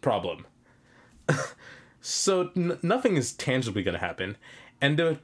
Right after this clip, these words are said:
few Democrats that were there, they were just asking, it's like, "Why don't you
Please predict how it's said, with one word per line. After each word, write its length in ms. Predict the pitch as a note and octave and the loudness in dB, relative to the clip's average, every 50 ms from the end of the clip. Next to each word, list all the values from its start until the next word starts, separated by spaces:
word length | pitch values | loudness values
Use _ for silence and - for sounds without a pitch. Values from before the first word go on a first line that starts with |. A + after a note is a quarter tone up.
| _ | _
few 320 | - - - - F#3+ G#3 A3 | -20 -20 -8 -4 -2 0 2
Democrats 460 | G#3 G3 F#3+ F#3 F#3 - E3 D3+ - | 2 2 2 2 4 4 2 4 4
that 120 | C#3 A2+ | 2 2
were 160 | A2 A#2+ C3+ C3 | 4 2 2 4
there, 240 | A#2 G#2+ G2+ G#2+ | 4 2 2 2
they 140 | G#2+ - B2 | 0 0 0
were 80 | C3 C3+ | 2 2
just 180 | C#3 D3 - C#3 | 0 0 -2 0
asking, 340 | B2+ C3 C3+ - - - B2+ | 2 2 2 2 0 -2 -2
it's 100 | A2+ - | 0 -2
like, 160 | - - - - - - _ _ _ | -4 -4 -10 -20 -20 -20 _ _ _
"Why 240 | G#2 A2+ C3+ D3+ D#3+ | 2 2 4 4 4
don't 260 | E3 E3 D#3 D3 - | 2 2 0 0 0
you 280 | E3 D#3 D3 D3 C#3 | 0 2 2 0 -2